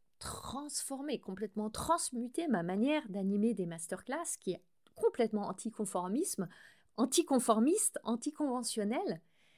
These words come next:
mais qui m'anime, qui me ressemble. Hey, devinez quoi ? Ça marche. Donc, observez ce que vous faites dans votre business,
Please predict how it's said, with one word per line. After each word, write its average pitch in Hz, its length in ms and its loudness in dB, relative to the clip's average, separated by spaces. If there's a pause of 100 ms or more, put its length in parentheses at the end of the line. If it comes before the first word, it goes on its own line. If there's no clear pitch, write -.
(160)
mais 208 80 -6
qui - 200 -6
m'anime, 220 600 0
qui - 160 -6
me 294 80 0
ressemble. 220 600 -2 (1600)
Hey, 269 280 -2 (540)
devinez 160 320 -8
quoi ? 285 280 -6 (440)
Ça - 200 -10
marche. 254 500 -10 (1900)
Donc, 226 180 -2 (140)
observez 294 600 -6
ce - 80 -4
que - 120 -4
vous 202 160 -2
faites - 480 -8 (380)
dans 180 120 -10
votre 254 320 -6
business, 220 680 -4